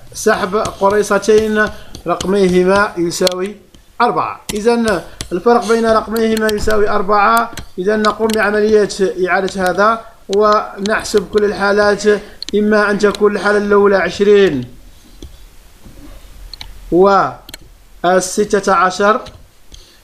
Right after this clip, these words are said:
لدينا كذلك العدد الذي يليه هو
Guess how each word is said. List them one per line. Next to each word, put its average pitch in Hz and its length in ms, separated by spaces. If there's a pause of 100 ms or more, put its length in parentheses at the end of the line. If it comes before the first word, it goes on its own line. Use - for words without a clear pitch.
لدينا 196 300
كذلك 214 440 (300)
العدد 190 340
الذي 208 420
يليه 202 340
هو 190 480